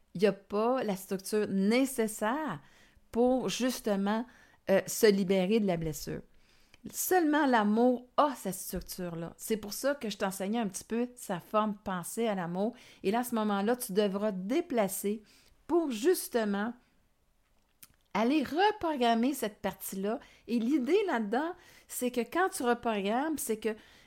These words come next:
euh, ton ego, lui, il l'achète. Et là, à ce moment-là, il n'y a plus de différence dans cet espace-là.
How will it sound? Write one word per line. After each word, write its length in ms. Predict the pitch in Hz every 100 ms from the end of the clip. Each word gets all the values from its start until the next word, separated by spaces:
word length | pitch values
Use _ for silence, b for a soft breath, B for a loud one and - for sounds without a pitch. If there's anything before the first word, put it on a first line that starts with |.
| B
euh, 260 | 214 214 202
ton 260 | 190 220 226
ego, 300 | 220 226 349
lui, 340 | 254 214 349
il 80 | 285
l'achète. 480 | 220 240 - 233 277 - -
Et 80 | 208
là, 120 | 247
à 20 |
ce 120 | -
moment-là, 340 | 254 240 226 302
il 80 | 285
n'y 40 |
a 40 | 226
plus 220 | - 330
de 60 |
différence 500 | - - 214 202 277
dans 100 | 226
cet 240 | 190 196 196
espace-là. 880 | 196 - 190 185 - 196 202 220